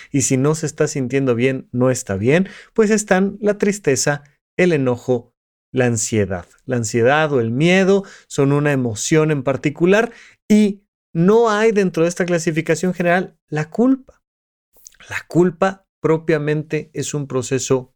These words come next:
cognitivo, es un análisis racional donde dices, "Híjole, es que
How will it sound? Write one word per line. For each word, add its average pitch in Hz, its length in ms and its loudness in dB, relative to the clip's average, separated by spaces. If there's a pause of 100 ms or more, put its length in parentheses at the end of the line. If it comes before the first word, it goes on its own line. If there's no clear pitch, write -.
cognitivo, 110 600 -2
es - 140 -6
un 156 120 0
análisis 139 720 -2
racional 117 580 -2 (340)
donde 135 300 4
dices, 147 540 0
"Híjole, 139 500 -2
es 165 180 0
que 165 380 0